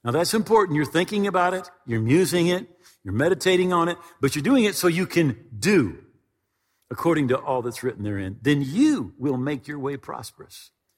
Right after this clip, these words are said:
and you will have good success. Uh, the Barners Research Group did a study several years ago of evangelical Christians,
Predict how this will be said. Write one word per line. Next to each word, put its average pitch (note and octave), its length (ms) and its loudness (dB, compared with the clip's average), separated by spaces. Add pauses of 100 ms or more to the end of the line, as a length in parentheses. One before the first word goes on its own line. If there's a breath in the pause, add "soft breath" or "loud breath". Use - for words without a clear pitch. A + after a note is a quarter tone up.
(120)
and C3+ 200 -2
you G3+ 240 -2
will F3 260 -2
have F2+ 380 -14 (360)
good B2 400 -2
success. - 640 -16 (880 loud breath)
Uh, C3 320 -2
the D3 140 -2
Barners A3 420 4
Research C#3+ 540 0
Group A2 420 -4 (100)
did D3+ 260 -2
a C3+ 420 -2
study C3 520 -6
several C3+ 300 -4
years B2 220 -2
ago A#2+ 260 -4
of A#2+ 140 -8 (100)
evangelical D#3+ 840 -4
Christians, - 680 -16